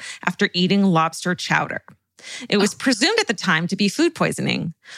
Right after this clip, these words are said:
Speaker 1: Shortly after eating the chowder, diners, including director James Cameron and actor Bill Paxton, started feeling disoriented and unwell. Except it wasn't actually food poisoning. After an investigation, it was determined the chowder was laced with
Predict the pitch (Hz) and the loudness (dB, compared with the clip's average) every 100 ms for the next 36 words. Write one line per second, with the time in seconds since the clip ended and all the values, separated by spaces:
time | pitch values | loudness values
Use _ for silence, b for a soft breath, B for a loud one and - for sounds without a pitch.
0 | B - 214 180 202 185 196 170 170 170 | B 0 2 4 2 2 2 0 2 0
1 | 170 262 240 240 240 180 175 262 185 160 | 2 2 4 4 2 2 2 4 4 2
2 | 165 175 190 190 247 247 233 190 175 175 | 2 0 -2 0 0 2 4 4 2 -4
3 | 175 185 180 185 - 240 262 196 147 151 | -2 0 0 -2 0 0 2 2 2 0
4 | 170 160 - 175 175 175 180 240 254 - | 0 0 -2 -2 2 0 2 0 0 -6
5 | 139 151 165 B B B - 214 196 220 | -4 -2 -4 B B B -2 0 0 0
6 | 202 185 180 170 202 208 202 196 208 - | 0 0 0 -2 0 2 0 0 -2 0
7 | 170 - 160 160 151 110 82 160 _ _ | -2 0 0 2 0 0 -4 -10 _ _
8 | b b b - - 208 180 - 190 - | b b b -8 -2 -2 -2 -4 -6 -2
9 | 220 277 285 156 - - 151 123 127 - | 0 2 2 2 -2 -8 -6 -6 -6 -6
10 | 131 120 117 - 151 _ _ b b 160 | -6 -8 -8 -10 -12 _ _ b b 0
11 | 180 190 185 180 170 - 196 269 - 151 | 0 2 2 4 2 0 2 2 2 0
12 | 143 - 185 185 175 196 254 277 190 165 | 0 0 0 2 0 0 2 2 4 2
13 | 175 190 - 170 175 196 196 196 156 143 | 0 -2 0 2 2 2 2 0 2 0
14 | 156 - _ _ 175 170 | 0 -8 _ _ -2 -2